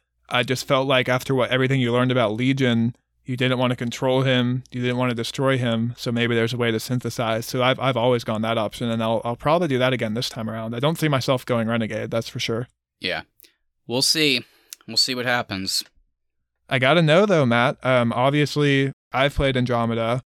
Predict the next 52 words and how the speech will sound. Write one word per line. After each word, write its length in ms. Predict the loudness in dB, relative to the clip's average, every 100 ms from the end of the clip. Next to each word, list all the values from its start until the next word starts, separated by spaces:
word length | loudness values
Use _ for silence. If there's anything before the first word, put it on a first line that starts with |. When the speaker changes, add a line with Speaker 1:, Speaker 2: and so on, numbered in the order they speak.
| _ _
Speaker 1:
With 180 | -10 0
currently 340 | 0 2 0
playing 360 | 2 2 2 0
through 380 | 0 2 2
the, 100 | 0 -4
the 140 | -8 -6
trilogy 420 | 0 2 2 2
of 100 | 2
Mass 240 | 0 0
Effect, 380 | -2 0 0 -2 _ _ _ _ -4
do 60 |
you 120 | -2
have 200 | 2 2
any 160 | 4 2
plans 380 | 0 0 0 -2
to 80 | -2
go 140 | -2
play 180 | 0 0
Andromeda 480 | 2 2 2 2 2
when 140 | 2
you 100 | 0
wrap 220 | 0 0
this 180 | -2 -2
up? 260 | -2 -2 -8 _ _ _ -4
Speaker 2:
Yeah, 260 | 0 2
I 220 | 2 2
own 160 | 2 2
it. 160 | 0 -2
I've 160 | -4 -2
had 140 | -2
it 120 | -2
for 140 | -4 -2
a 40 |
long 280 | 0 0 0
time. 500 | -2 0 -2 -4 -10 -6
Um, 420 | -2 0 0 -2
I'm 180 | -2 0
definitely 320 | 0 0 -2
gonna 140 | -2
play 280 | -4 -2 0
it. 120 | 0 -2
I 80 | -4
thought 260 | 0 0
about 280 | 2 -2 -2
playing 320 | -4 -2 -2
it 100 | -4
before 380 | -8 -6 -2 -2
this 320 | -2 0 0
in 80 | -2
the 80 | -6
lead 200 | -4 -2
up, 220 | -2 -6